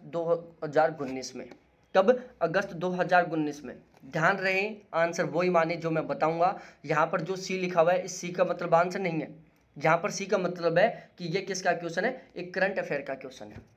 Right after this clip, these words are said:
किसका है? एक करंट अफेयर का क्वेश्चन है, ठीक है।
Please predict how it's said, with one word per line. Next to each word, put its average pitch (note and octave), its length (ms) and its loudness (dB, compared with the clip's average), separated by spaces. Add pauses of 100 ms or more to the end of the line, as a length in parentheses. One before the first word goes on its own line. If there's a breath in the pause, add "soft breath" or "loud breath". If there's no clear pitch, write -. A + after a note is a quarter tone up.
(160)
किसका E3+ 260 6
है? C#4 360 4
एक F3+ 180 -4
करंट E3+ 280 4
अफेयर D3 220 -4
का C3+ 120 -6
क्वेश्चन B2 400 -10
है, G#2+ 80 -12 (580)
ठीक F#3+ 160 0
है। D4+ 240 6